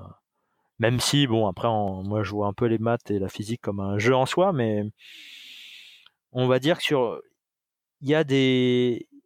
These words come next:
il y a des contenus ou des, des domaines dans lesquels la mécanique de jeu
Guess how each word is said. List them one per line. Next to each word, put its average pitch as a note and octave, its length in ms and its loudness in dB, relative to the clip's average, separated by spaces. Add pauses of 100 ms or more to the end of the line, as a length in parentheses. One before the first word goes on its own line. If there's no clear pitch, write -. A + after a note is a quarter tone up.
il C#3+ 80 -6
y D#3 40 4
a E3+ 80 4
des D#3+ 120 2
contenus D#3+ 600 0
ou D3 160 -4
des, A#2 200 0
des A2+ 140 -2
domaines B2+ 360 0
dans B2 100 0
lesquels D3 360 0 (380)
la B2 120 0
mécanique D#3 500 0
de D3+ 160 2
jeu E3 400 2